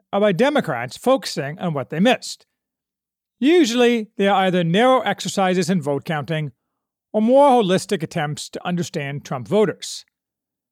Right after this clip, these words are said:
In the latter group are Joan Williams's White Working Class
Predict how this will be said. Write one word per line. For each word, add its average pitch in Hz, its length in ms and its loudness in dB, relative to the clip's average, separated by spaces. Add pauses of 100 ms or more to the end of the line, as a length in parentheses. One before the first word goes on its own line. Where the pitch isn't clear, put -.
(440)
In 196 120 0
the 175 100 0
latter 320 260 4
group 214 400 2
are 196 60 -2
Joan 220 340 2
Williams's 175 560 0
White 156 400 -2
Working 175 320 -2
Class 135 560 -6